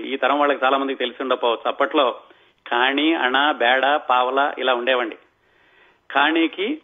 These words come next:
మూడు ఇస్తరాకులు ఇస్తానన్నాడు అతను. కానీ ఇంట్లో నలుగురు ఉన్నారు. ఆదిలక్ష్మి గారి దగ్గర ఖాణీ మాత్రమే ఉంది.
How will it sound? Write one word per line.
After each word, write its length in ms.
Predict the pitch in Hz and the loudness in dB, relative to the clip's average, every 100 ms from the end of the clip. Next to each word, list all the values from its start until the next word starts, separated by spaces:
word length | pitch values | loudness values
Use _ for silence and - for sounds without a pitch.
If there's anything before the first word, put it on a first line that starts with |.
| - | -8
మూడు 240 | 139 156 | 0 0
ఇస్తరాకులు 460 | 147 - 156 151 143 | 0 0 0 0 -2
ఇస్తానన్నాడు 500 | - 135 123 117 110 | -4 -4 -2 0 -2
అతను. 220 | - 107 - _ _ _ _ _ _ - | -4 -12 -16 _ _ _ _ _ _ -2
కానీ 200 | 147 143 | 0 0
ఇంట్లో 220 | 147 175 | 0 0
నలుగురు 340 | 135 135 127 | 2 2 0
ఉన్నారు. 240 | 123 123 - - _ _ _ _ _ _ _ - | 0 -2 -2 -10 _ _ _ _ _ _ _ -2
ఆదిలక్ష్మి 400 | 123 135 139 156 | 0 0 -2 0
గారి 120 | 143 135 | 0 2
దగ్గర 180 | 135 | 0
ఖాణీ 360 | 127 127 123 143 | -2 -2 0 2
మాత్రమే 340 | 139 139 143 | 0 0 0
ఉంది. 260 | 131 120 101 | 0 -2 -6